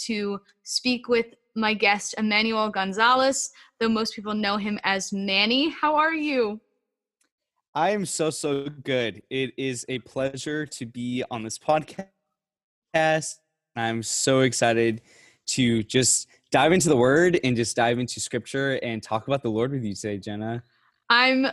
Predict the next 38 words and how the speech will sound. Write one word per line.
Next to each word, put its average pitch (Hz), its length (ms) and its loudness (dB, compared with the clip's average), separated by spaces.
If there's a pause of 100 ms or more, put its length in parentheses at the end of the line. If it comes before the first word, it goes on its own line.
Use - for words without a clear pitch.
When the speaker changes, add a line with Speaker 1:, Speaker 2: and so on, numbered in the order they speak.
Speaker 1:
like, 226 300 -2
beyond 202 380 0
thrilled 196 280 -4
to 196 60 -8
have 190 200 -2
you 185 100 -6
on. 185 220 -2
As 185 260 -6
you 190 80 -6
know, 180 140 -2
I'm 175 220 -2
a 180 40 -6
huge 175 640 -10
just - 300 -12
fan 220 220 2
of 208 140 -2
you. 208 380 -4 (440)
Um, 208 340 4
could 233 200 0
you 269 140 2
tell 269 200 4
us 262 360 2
a 220 60 -2
little 220 240 0
bit 214 200 2
about 202 260 4
yourself 226 500 2
and 196 180 -2
your 190 120 -2
faith 240 580 -2 (1120)
and 185 120 -6
your 208 100 -2
Speaker 2:
Yeah, 151 200 6
Speaker 1:
life? - 240 -6 (240)
Speaker 2:
yeah, 135 280 2 (100)
of - 120 -10
course. - 480 -4 (580)
Um, 127 640 4